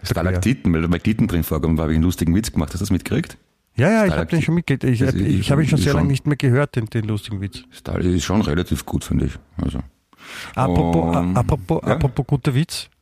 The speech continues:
Speaker 2: Meine,
Speaker 1: Vom Onkel
Speaker 2: meine
Speaker 1: Fritz
Speaker 2: Frau, die
Speaker 1: hat ein Auto ohne Sitz, steigt aufs Gas, hinten fliegt der Leberkas. Ah,
Speaker 2: Ach so, kennt
Speaker 1: hast
Speaker 2: das,
Speaker 1: einen
Speaker 2: die
Speaker 1: Schatz.
Speaker 2: kannte ich noch gar nicht. Nein, äh, meine, meine Frau, die Kathi, hat mich mit einem sehr, sehr leibenden versorgt. Der, den habe ich sehr lustig gefunden.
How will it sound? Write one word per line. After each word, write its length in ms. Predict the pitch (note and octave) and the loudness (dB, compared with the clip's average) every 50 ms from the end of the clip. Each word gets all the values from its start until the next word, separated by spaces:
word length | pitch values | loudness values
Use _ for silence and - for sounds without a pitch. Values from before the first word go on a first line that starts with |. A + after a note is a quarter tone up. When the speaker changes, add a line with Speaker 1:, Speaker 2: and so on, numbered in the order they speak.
| _ _ _ - - _ _ _ _ C#4+ - | _ _ _ -20 -20 _ _ _ _ -6 -2
Speaker 2:
Meine, 400 | C3+ C3 C3 B2+ C3 C3 B2+ B2+ | 0 2 2 4 4 2 4 4
Speaker 1:
Vom 80 | A2+ G2+ | 4 4
Onkel 180 | F#2 - - | 4 2 2
Speaker 2:
meine 80 | C3 - F#2+ - | 2 2 2 2
Speaker 1:
Fritz 120 | A2+ A2 - | 2 0 -2
Speaker 2:
Frau, 60 | - | -2
die 60 | - G2 | -2 -2
Speaker 1:
hat 80 | F#2 | -2
ein 80 | - A2+ | 0 0
Auto 240 | E2+ F2 - - A#2 | 0 0 0 2 2
ohne 160 | G2+ A#2 D3+ | 2 2 2
Sitz, 420 | - - A2 C#3+ F3+ - - - - _ _ - | 2 2 0 0 0 -2 -4 -4 -6 _ _ -10
steigt 340 | - D3 C3 D#2+ D#2 - A#2+ | -8 -4 -2 -2 -2 0 -2
aufs 160 | A#2 - - | -2 -2 -4
Gas, 300 | - E2+ D#2+ F#2+ A#2 - | -2 0 0 0 0 0
hinten 200 | A#2+ G#2 - - | 0 -2 -2 -2
fliegt 220 | - G#2+ G2+ - | -2 -4 -2 0
der 60 | - G#2+ | 0 0
Leberkas. 560 | F#2 F2 F2+ - - F2 F#2 C3+ - - - - _ _ _ - - - - - - - _ _ _ _ _ - | 2 2 0 0 -2 -2 -2 -2 -2 -4 -8 -12 _ _ _ -20 -20 -20 -20 -20 -20 -20 _ _ _ _ _ -8
Ah, 160 | - - - - | -4 -4 -2 -2
Speaker 2:
Ach 40 | |
so, 140 | - - A2+ | 0 0 0
kennt 200 | - - B2+ D#3+ | 0 0 0 0
Speaker 1:
hast 100 | - - | 2 0
Speaker 2:
das, 120 | - E2+ C#3+ | 0 2 2
Speaker 1:
einen 140 | C3 - | 0 0
Speaker 2:
die 60 | C#3+ C3+ | -2 -2
Speaker 1:
Schatz. 60 | - | -2
Speaker 2:
kannte 220 | - D#3+ - - | -4 -2 -2 0
ich 60 | C#3+ | 0
noch 120 | A#2+ G#2+ - | 0 0 0
gar 120 | - G2 | 0 0
nicht. 240 | G2 G2 - - - - - - - - - - | 0 -2 -4 -4 -8 -6 -6 -4 -6 -6 -6 -2
Nein, 260 | - B2+ C3 D#3+ G#3+ | 0 0 2 2 0
äh, 260 | G#3 - D#3+ D#3 D#3 D3+ | 0 2 2 4 4 4
meine, 420 | D3+ D3 D3 D3 D3 C#3+ C#3 C3+ | 4 2 4 4 4 4 4 4
meine 140 | C3+ C3+ D3 | 2 2 2
Frau, 120 | - C3+ | 2 0
die 80 | D#3 E3 | 0 0
Kathi, 280 | - B2 C3+ - - | 0 -2 -2 0 -2
hat 80 | D#3+ C#3+ | -2 0
mich 160 | C#3 B2 - | 0 0 0
mit 120 | C3 A#2+ A#2+ | 0 2 2
einem 200 | A#2+ A#2+ A#2+ A2+ | 2 2 2 0
sehr, 400 | - - A#2 A2+ A2+ A#2+ B2+ - | 0 0 2 2 2 2 0 -2
sehr 180 | - - - A2 | -2 -2 0 2
leibenden 360 | G#2+ G2+ G2 G2 G#2+ - - | 2 2 2 2 0 -2 -6
versorgt. 540 | - - - - C3 A#2 G2+ - - - - - _ - | -8 -6 -2 0 0 0 0 -2 -8 -16 -20 -8 _ 0
Der, 220 | A#2+ A#2 A#2+ A#2+ | 2 2 2 0
den 200 | - - A#2 A2 | 0 0 0 2
habe 100 | A2 A2 | 2 2
ich 100 | A2+ - | 0 0
sehr 120 | - A2+ G#2+ | -2 -2 0
lustig 280 | A2 G#2 - - - - | 0 -2 -4 -6 -10 -14
gefunden. 360 | - - - - - D3 | -12 -10 -8 -4 -4 -4